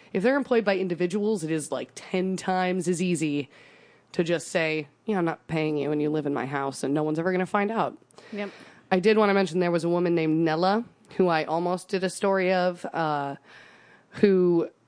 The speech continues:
Speaker 1: first of all, this is happening to Filipino women at, like, a crazy rate.
Speaker 2: Yes.
Speaker 1: But yeah, like, Nella was, she was, like, a s-, like, a sixty-year-old woman,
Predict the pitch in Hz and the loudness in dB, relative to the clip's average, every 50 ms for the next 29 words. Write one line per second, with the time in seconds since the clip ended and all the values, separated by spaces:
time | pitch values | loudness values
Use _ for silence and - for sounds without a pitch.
0 | _ _ _ _ _ _ _ _ _ _ - - - - 302 - - 254 233 226 | _ _ _ _ _ _ _ _ _ _ -14 -2 2 4 4 4 4 2 2 4
1 | 202 214 214 - 240 - - 214 220 220 226 214 202 190 - 180 - - - 185 | 2 2 2 0 0 0 2 0 2 2 4 2 2 2 0 -6 -6 -2 0 2
2 | 180 180 175 - - 185 175 175 185 190 196 202 202 202 214 220 226 233 - - | 2 2 0 0 0 0 2 2 4 4 4 4 4 4 4 4 2 0 -2 -6
3 | _ _ - 170 170 156 160 160 156 - 156 - - - 160 170 147 147 139 151 | _ _ 0 0 2 2 2 -2 -2 -2 -6 -8 -6 -4 -2 -2 -2 -2 -4 -4
4 | 139 135 139 135 - - - - _ - - - - - - - - - 214 214 | -4 -4 -4 -4 -6 -8 -10 -16 _ -20 -20 -20 -20 -20 -20 -20 -12 -6 -2 -2
5 | 202 190 190 175 - - - - - - 180 175 175 185 185 180 170 170 160 - | -2 -2 -2 -6 -8 -12 -14 -6 0 2 2 4 4 4 4 4 2 0 0 0
6 | 185 190 196 202 208 208 214 214 214 214 214 196 185 185 175 175 175 175 - - | 2 4 4 4 4 4 4 4 4 4 4 4 4 4 4 4 2 0 -4 -10
7 | - - - - 214 202 262 - - 214 - _ - - - - - - - - | -12 -8 -4 -4 -2 -2 -2 -2 -2 -4 -4 _ -16 -16 -14 -14 -14 -14 -14 -8
8 | - - 180 175 - 170 147 - - - 202 - - - 196 180 170 160 156 156 | -4 -4 -2 -2 -2 -4 -6 -6 -6 -6 -6 -4 -2 0 0 2 2 0 0 0
9 | 165 170 180 160 151 156 | 0 0 2 0 0 -2